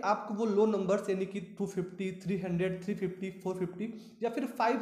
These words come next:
फिफ्टी तक आपको government एमबीबीएस seat दिलवा देंगे with the help of management quota। आप उनकी बातों में आते हैं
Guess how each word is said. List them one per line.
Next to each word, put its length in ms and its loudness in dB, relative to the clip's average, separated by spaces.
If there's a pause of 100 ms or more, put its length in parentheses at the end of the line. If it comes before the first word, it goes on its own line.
(100)
फिफ्टी 320 -2
तक 320 -4
आपको 340 -2
government 460 0
एमबीबीएस 480 -2
seat 180 -2
दिलवा 320 6
देंगे 320 4 (360)
with 120 4
the 100 6
help 300 4
of 180 6 (220)
management 560 4
quota। 240 -8 (480)
आप 200 8
उनकी 200 2
बातों 260 8
में 100 2
आते 200 2
हैं 180 2